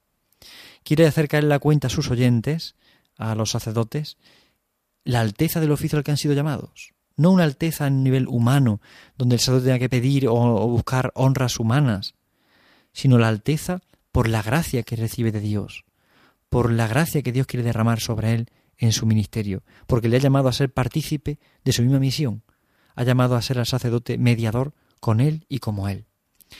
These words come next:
Y aquí está el secreto. El secreto de la santidad en el sacerdote está precisamente en ser otro Cristo, en ser mediador, y se expresa precisamente en la caridad pastoral, como después en el Concilio Vaticano segundo se desarrollará.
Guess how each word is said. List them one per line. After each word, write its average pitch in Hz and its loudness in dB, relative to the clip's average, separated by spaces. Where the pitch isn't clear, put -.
Y 151 2
aquí 151 2
está 139 0
el 113 2
secreto. - -4
El 117 0
secreto 120 0
de 110 -6
la 104 -2
santidad 110 0
en 135 4
el 117 6
sacerdote 120 0
está 143 -2
precisamente 123 0
en 110 0
ser 131 -2
otro 135 -2
Cristo, - -8
en 110 2
ser 135 2
mediador, 110 2
y 135 -6
se 123 0
expresa 135 2
precisamente 123 2
en 120 -2
la 110 -4
caridad 104 -4
pastoral, 107 -2
como 110 2
después 104 0
en 110 2
el 107 0
Concilio 110 0
Vaticano 110 0
segundo 110 -2
se 104 -6
desarrollará. 98 -4